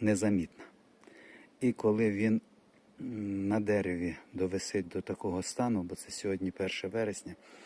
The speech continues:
я думаю, що він ще тиждень-два, е, зможе на дереві повисіти, як не буде,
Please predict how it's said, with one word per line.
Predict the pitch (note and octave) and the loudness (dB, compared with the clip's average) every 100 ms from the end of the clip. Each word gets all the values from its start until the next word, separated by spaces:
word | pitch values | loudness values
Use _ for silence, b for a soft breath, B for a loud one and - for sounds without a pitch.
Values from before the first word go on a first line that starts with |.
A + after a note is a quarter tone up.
| B B B - | B B B -2
я | |
думаю, | F#2 G2+ G2+ F#2+ | 0 2 2 2
що | - F#2+ | 0 0
він | G#2 | 2
ще | G2 - G2 - - - - - | 2 0 -2 -4 -20 -10 -8 2
тиждень-два, | A2 F2+ G2+ F2+ F#2+ A2 G2 - _ B B B B B B G#2 | 2 2 2 0 2 0 -2 -12 _ B B B B B B -2
е, | F#2 F2+ | 0 0
зможе | E2 G#2 G2+ F#2+ | 0 2 2 2
на | F#2 | 0
дереві | F2 G2 F#2 F2 | 2 2 2 -2
повисіти, | - F2 F2 - E2 - D#2+ | -4 -6 -6 -10 -12 -10 -14
як | D2+ F#2+ | -10 -10
не | |
буде, | D#2+ F2 E2 | -8 -8 -8